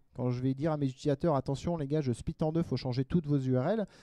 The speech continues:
ils vont me dire, « Bah non, c'est pas possible avant dix-huit mois. » Et ça va impacter la façon dont, euh, je fonctionne mon S I.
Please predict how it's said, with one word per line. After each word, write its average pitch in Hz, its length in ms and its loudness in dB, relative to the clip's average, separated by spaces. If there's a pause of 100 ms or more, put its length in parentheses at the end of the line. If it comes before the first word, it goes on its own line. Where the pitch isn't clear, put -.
(160)
ils 117 80 -2
vont 131 80 0
me 139 60 -4
dire, « 147 160 2
Bah 143 100 2
non, 185 160 0
c'est - 140 -8
pas 135 120 4
possible 165 360 0
avant 147 180 2
dix-huit 143 300 -2
mois. » 123 220 -4
Et 117 80 -2
ça 127 180 0
va 120 80 0
impacter 127 400 -2
la 151 100 0
façon 165 340 -4
dont, 147 340 -4
euh, 120 440 -2
je - 80 -8
fonctionne 147 320 -2
mon 135 160 -2
S 131 160 -4
I. - 80 -12